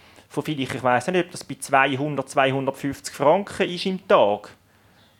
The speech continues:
ähm, dann kann das, äh, und das hat, je nach Pflegebedarf kann das dann auch nach oben mehr sein. Dann sind wir irgendwo, ich weiss auch nicht, das kann bei sechs, sieben, achttausend Franken, das kann dann aber auch, auch noch mehr sein, wo das einfach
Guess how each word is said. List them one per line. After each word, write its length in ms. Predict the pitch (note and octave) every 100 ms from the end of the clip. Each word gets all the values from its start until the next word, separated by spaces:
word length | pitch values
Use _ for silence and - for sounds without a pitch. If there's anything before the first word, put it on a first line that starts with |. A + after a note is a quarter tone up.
| -
ähm, 440 | C3+ B2+ B2+ B2 B2
dann 140 | B2+
kann 180 | D3+ C#3+
das, 200 | C3+ B2+
äh, 500 | C#3 B2 A#2 A2+ G#2+ - -
und 280 | C3 A2+ -
das 100 | B2
hat, 220 | B2 -
je 140 | C3
nach 140 | C3 -
Pflegebedarf 680 | D#3 C#3+ C#3 C3+ B2+ B2+ -
kann 100 | C3
das 140 | C3
dann 120 | C3
auch 40 | B2
nach 160 | B2+
oben 240 | C3+ C3 B2+
mehr 240 | D#3 G#3
sein. 120 | G3+
Dann 120 | C#3
sind 180 | C3+ D3+
wir 100 | C#3+
irgendwo, 600 | E3 F3 D#3+ C#3 D3 C#3 - - - - _ -
ich 40 |
weiss 240 | A#2 A#2
auch 60 | F#3
nicht, 260 | G#3+ - -
das 140 | -
kann 160 | D3 C#3
bei 60 |
sechs, 340 | C3+ D3 D3 -
sieben, 240 | D#3 C#3+
achttausend 540 | D3 - D#3 C#3+ C#3
Franken, 400 | - D3 F#3+ -
das 180 | A3 -
kann 140 | D#3 D3
dann 100 | D3
aber 180 | C#3 C3+
auch, 240 | C3 C3+
auch 180 | C3+ C3+
noch 100 | B2+
mehr 220 | B2+ D#3+
sein, 220 | F3 F3
wo 100 | C#3+
das 180 | C#3 C3+
einfach 380 | C#3 E3 F3